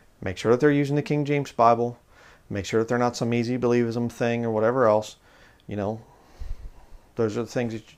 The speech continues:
that you check on. And make sure that they're not linking back to corrupt websites or whatever else. All right? So those are some suggestions. And, um, I know there's also a brother, um, I'll say your name, brother, Brian Harlow,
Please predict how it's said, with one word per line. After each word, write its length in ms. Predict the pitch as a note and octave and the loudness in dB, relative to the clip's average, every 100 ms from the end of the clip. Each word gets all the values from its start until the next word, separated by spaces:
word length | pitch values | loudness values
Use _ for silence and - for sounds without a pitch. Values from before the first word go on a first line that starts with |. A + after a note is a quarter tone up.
| _ - | _ -8
that 200 | A#2 - | -6 -6
you 80 | |
check 280 | G#2 B2+ A#2 | -4 -2 0
on. 220 | G#2 G2+ G2 - - - - | -2 -4 -8 -20 -20 -20 -8
And 480 | G#2 G#2+ G#2+ G2+ G#2 | -4 -2 -4 -6 -8
make 160 | G#2 | -6
sure 140 | - B2 | -2 2
that 60 | |
they're 120 | B2+ | 2
not 260 | B2 B2+ - | 2 2 0
linking 400 | B2 B2+ B2 A2+ | -2 0 -4 -2
back 320 | A#2+ A#2+ - | 2 2 2
to 300 | - A#2 G#2+ | -4 -2 -2
corrupt 340 | - A#2+ A2+ - | -2 -2 -2 2
websites 560 | A#2 A#2 - G#2+ - | 2 2 -2 -2 -2
or 40 | G#2 | -4
whatever 380 | G#2 G#2 G#2 | -2 0 0
else. 300 | G2 - - - - _ _ - - - | 0 -4 -16 -20 -20 _ _ -20 -18 -12
All 60 | |
right? 140 | G#2+ - - _ - - - _ - | -10 -12 -18 _ -20 -20 -20 _ -20
So 500 | - - A2 G#2 - - - - - - - - - _ - _ - | -14 -2 -2 -2 -6 -20 -20 -20 -20 -20 -20 -20 -20 _ -20 _ 8
those 200 | C#3+ D#3+ | 8 8
are 100 | D3+ | 4
some 240 | D#3 D#3 | -2 -2
suggestions. 720 | D#3 C3+ C#3 D3+ - F#3 E3 - - - - - | -4 2 2 2 0 -6 -6 -12 -18 -20 -18 -14
And, 260 | G#2+ A2+ A2+ | -10 -8 -4
um, 300 | A2+ G#2+ G#2+ | -4 -6 -6
I 60 | A#2+ | -2
know 180 | B2 B2 | 2 2
there's 200 | B2+ A#2+ | 2 0
also 280 | A#2+ - A#2 | 0 0 0
a 40 | |
brother, 440 | A2+ B2+ C3+ C3+ - G#2 | 4 4 2 -2 -10 -12
um, 420 | G#2 G#2 G#2+ G#2 - _ _ - _ _ - - | -10 -10 -14 -16 -20 _ _ -20 _ _ -20 -18
I'll 60 | - | -12
say 140 | - | -4
your 100 | A2 | -2
name, 160 | A2+ A2 | 0 2
brother, 300 | A2 A#2 A2+ - | 4 4 2 -2
Brian 280 | G#2+ A#2+ A2+ | 0 0 2
Harlow, 460 | B2+ B2 B2+ C3+ | 2 4 4 2